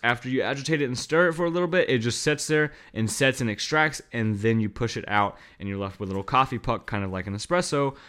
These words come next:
but it gives you a very dark cup of coffee, and then you can add water if needed afterwards.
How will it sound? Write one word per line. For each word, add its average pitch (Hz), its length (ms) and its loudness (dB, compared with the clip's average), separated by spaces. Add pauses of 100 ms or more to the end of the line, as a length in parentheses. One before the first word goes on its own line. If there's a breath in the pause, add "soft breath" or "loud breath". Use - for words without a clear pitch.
(180 loud breath)
but 175 320 4 (200)
it 143 400 -2
gives 147 220 4
you 156 120 4
a 143 60 8
very 143 320 2
dark 135 400 2
cup 131 140 -4
of 127 140 -4
coffee, 185 500 2
and 127 100 2
then 127 100 4
you 117 80 2
can 127 140 -2 (120)
add 113 340 4
water 107 300 2
if 104 160 -4
needed 104 240 -2
afterwards. 143 640 0